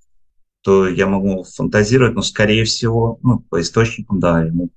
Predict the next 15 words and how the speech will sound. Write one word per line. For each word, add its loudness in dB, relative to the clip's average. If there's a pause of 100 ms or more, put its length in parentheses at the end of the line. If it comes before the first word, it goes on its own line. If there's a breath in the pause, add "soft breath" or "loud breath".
понадобится -2
достаточно 0
длительный -2
срок. -2 (500)
Это -8
может -2
быть -4
год 2
или -4
больше, 0 (180)
чтобы -2
почувствовать -2
себя -2
в -6
безопасности. -4